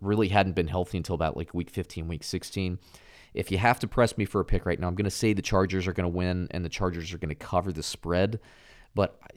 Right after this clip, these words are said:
Jacksonville has, Jacksonville's defense has been playing really well. I really honestly wouldn't bet against them.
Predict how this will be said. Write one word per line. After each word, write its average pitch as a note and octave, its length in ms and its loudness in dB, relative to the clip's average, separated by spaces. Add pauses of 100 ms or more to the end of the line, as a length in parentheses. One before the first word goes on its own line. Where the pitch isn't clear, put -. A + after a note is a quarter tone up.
Jacksonville D3 600 -2
has, A2 160 -6 (100)
Jacksonville's C3+ 540 -4
defense A#2 320 -2
has F#2+ 100 -6
been F#2+ 160 2
playing F#2 320 0
really F2+ 180 4
well. E2+ 400 6
I - 60 0
really G#2+ 480 4
honestly G2 400 4
wouldn't F2+ 320 0
bet F#2 160 2
against E2+ 380 -2
them. G#2+ 180 0